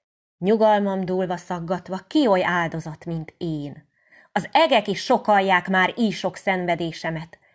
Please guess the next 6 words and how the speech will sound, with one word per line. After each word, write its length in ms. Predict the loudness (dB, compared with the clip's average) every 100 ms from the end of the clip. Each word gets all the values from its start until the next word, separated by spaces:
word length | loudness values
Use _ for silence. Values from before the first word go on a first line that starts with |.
| _ -8
mint 260 | 0 2 2
egy 180 | 0 2
pótolni 540 | 2 2 0 0 -2 -4
akarják 540 | -6 -4 -4 -4 -8
sajnos 500 | -4 -2 -2 -4 -10
veszteségemet. 1000 | -12 -12 -16 -16 -14 -14 -16 -18 _ -20